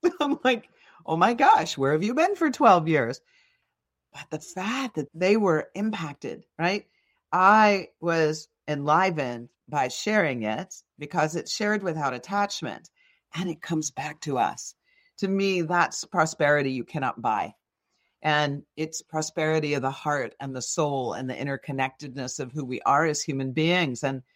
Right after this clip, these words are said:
that's the business that we're in. Yes, of course, we need to have a value exchange that allows all of us to eat and have safety and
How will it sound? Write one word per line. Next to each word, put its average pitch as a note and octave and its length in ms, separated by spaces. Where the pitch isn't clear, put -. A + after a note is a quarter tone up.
that's A3 280
the D3+ 80
business A#2 520
that - 180
we're G#2+ 120
in. B2 420
Yes, F3 440
of - 240
course, E3+ 600
we D#3+ 100
need E3 300
to E3+ 60
have D#3 120
a D3+ 80
value C#3+ 400
exchange C3 540
that C#3+ 140
allows C#3+ 420
all D3+ 180
of C#3+ 100
us B2+ 260
to C3 280
eat D3+ 320
and B2+ 200
have C3 200
safety D3 640
and B2+ 300